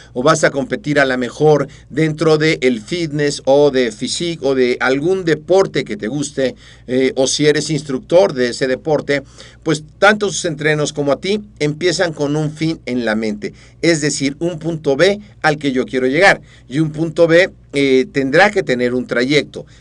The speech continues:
Esto también, eh, dentro de la vida y dentro de los negocios se llama una visión. ¿Cuál es mi visión? O sea, ¿en dónde me veo yo dentro de dos a cinco años? ¿Qué es lo que quiero hacer?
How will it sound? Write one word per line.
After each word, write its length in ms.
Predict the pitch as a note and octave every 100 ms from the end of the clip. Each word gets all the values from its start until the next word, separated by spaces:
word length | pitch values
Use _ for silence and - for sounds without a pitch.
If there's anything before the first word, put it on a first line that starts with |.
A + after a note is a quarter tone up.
| -
Esto 320 | E3 F#3 G#3
también, 480 | G3+ C#3+ C#3+ D3+ D#3+
eh, 260 | B2+ C3 A#2+
dentro 360 | B2+ E3+ D#3+ E3+
de 60 |
la 140 | D3+ A#2+
vida 380 | B2+ C#3 C3+ C3
y 60 |
dentro 320 | B2 D#3 D3+
de 60 | D3+
los 120 | B2+
negocios 420 | A#2 A#2+ B2+ E3
se 140 | - A2
llama 360 | B2+ C3+ D3+ D3+ - -
una 280 | C#3+ D3+ D3+
visión. 720 | C#3+ A2 A#2+ - - B2+ G2+ - - - - -
¿Cuál 220 | E3+ F#3+
es 160 | E3+
mi 240 | D#3+ D3+ C#3
visión? 680 | A#2+ C3 - - D#3 C#3+ -
O 60 |
sea, 160 | A2 C#3
¿en 160 | C#3 C#3
dónde 320 | F#3 G3+ F#3
me 120 | D3+
veo 220 | D3 D3+
yo 300 | D3+ C#3 D3+ - - -
dentro 380 | C#3+ C#3+ C3 C3
de 100 | B2+
dos 260 | D3+ D3+ C#3
a 100 | C3+
cinco 540 | - F3 F3 C3+ C3+
años? 480 | F#3+ D#3 A#2+ A2 - - -
¿Qué 160 | - F#3
es 80 | E3
lo 160 | E3+
que 140 | D#3 C3+
quiero 260 | D3+ C#3
hacer? 300 | B2 C3+ C3